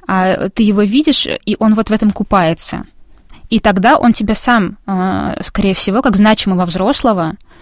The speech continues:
поставит на пьедестал. То есть не,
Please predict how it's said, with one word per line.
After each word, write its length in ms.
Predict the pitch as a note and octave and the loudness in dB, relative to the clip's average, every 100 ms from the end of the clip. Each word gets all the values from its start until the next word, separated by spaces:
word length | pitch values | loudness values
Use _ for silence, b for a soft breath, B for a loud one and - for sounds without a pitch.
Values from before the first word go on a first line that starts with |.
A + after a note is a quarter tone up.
| b b b | b b b
поставит 420 | - F#3 F3 F#3 G#3 | -4 -2 0 -2 -2
на 100 | A3 | -2
пьедестал. 680 | A3 A3+ - - D#3+ - - _ _ _ - | -2 -4 -6 -6 -6 -8 -14 _ _ _ -6
То 80 | G#3 | -4
есть 160 | - | 0
не, 600 | G#3 G#3+ A#3 A#3 A3+ A3 | 2 4 6 6 4 2